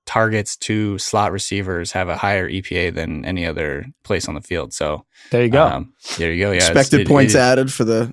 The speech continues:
Speaker 2: Um,
Speaker 3: people who don't have P F F studies in front of them.
Speaker 2: Kupp
Speaker 3: D K thinks he's a professional, doesn't even have the P F F studies in front of him.
Speaker 2: <laughs>
Speaker 3: It's, what are you doing,
Speaker 2: He just
Speaker 3: D K?
Speaker 2: has it
Speaker 1: I mean,
Speaker 2: off
Speaker 1: I
Speaker 2: the
Speaker 1: can't
Speaker 2: top of
Speaker 1: pull
Speaker 2: his
Speaker 1: it up
Speaker 2: head.
Speaker 1: that fast. I didn't know he was gonna
Speaker 3: Come
Speaker 1: say
Speaker 3: on,
Speaker 1: that,
Speaker 3: man.
Speaker 1: so.
Speaker 2: Um, Kupp's been a wide receiver two or better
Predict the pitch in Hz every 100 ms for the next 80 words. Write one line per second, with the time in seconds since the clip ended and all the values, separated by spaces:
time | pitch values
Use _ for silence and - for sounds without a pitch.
0 | - 190 175 165 135 127 123 120 123 127
1 | 117 - 117 120 - - - - 123 123
2 | 120 139 131 185 254 185 202 320 - 147
3 | 139 - 147 - 95 131 139 123 123 127
4 | 113 - 185 - - - - 135 - -
5 | - - - - - - - - 170 180
6 | 165 190 120 - 285 180 180 160 156 160
7 | 180 151 170 156 160 107 123 - 110 127
8 | 87 107 120 120 113 110 98 - 127 107
9 | 107 240 - 131 - _ 185 196 185 156
10 | - 240 294 - 320 277 190 196 202 220
11 | 170 - 185 151 143 170 190